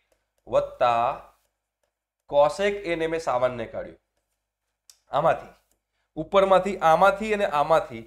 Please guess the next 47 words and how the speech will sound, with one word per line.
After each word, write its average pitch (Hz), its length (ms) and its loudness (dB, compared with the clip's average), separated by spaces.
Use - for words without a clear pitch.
તો 165 40 -2
આ 190 100 8
બહાર 214 180 8
નીકળી 220 280 -4
ગયું, 180 140 -6
તો - 220 0
આની 190 200 0
જગ્યાએ 202 220 -2
શું 208 160 -10
બચે 160 240 -4
હવે? 120 160 -8
આની 147 240 -4
જગ્યાએ 160 200 -4
શું 170 60 -10
બચે? 135 220 -10
ખાલી 127 300 -8
વન 165 160 -6
બચે 170 240 -8
ને? 95 120 -16
તો 110 40 -10
એની 123 100 -10
જગ્યાએ 139 240 -10
શું 165 80 -10
બચે? 127 300 -12
મેં 151 120 -4
સામાન્ય 175 480 2
કાઢી 190 180 2
નાખ્યું, 180 180 2
તો 165 60 -4
એની 160 180 -8
જગ્યાએ 160 240 -2
વન 175 160 -4
બચે. 165 200 -8
બરોબર 175 300 -6
છે? - 140 -20
કેમ 147 80 -8
કે 180 80 4
આ 208 60 8
બહાર 220 180 6
નીકળી 233 320 -2
ગયું. 107 160 -10
હવે 147 160 2
એટલે 175 180 -2
આની 190 160 4
જગ્યાએ 202 300 0
વન 226 180 0
બચશે. 185 320 -4